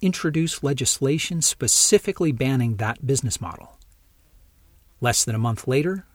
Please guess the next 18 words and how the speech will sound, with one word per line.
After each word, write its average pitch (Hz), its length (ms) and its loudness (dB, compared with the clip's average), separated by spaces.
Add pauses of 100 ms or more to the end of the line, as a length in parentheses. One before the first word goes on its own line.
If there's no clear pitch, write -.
(200)
the 110 80 -6
company 120 380 -2
was 101 140 -4
forced - 440 0
out 127 100 0
of 120 80 -2
San 120 220 -2
Francisco 185 640 -4 (500)
and 123 140 0
several 196 460 4
other 160 180 2
cities 113 480 -2
preemptively 139 840 -2
passed - 420 -2
legislation 113 920 -2
banning 113 360 -2
their 92 160 -6
operation. 95 560 -4